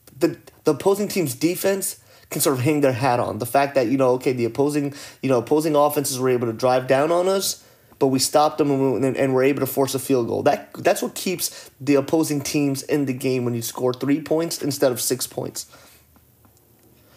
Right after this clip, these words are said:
But no, we weren't able to do that. We weren't able to take advantage of, in, in, in, in, in, in a couple of instances, good field position either.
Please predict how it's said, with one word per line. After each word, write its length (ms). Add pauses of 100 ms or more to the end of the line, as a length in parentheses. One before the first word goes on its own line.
(120)
But 100
no, 100
we 120
weren't 240
able 160
to 80
do 140
that. 100
We 80
weren't 380
able 320
to 100
take 300
advantage 640 (800)
of, 280 (100)
in, 160
in, 100
in, 320
in, 240
in, 360
in 100
a 60
couple 260
of 80
instances, 600 (840)
good 180
field 200
position 340
either. 400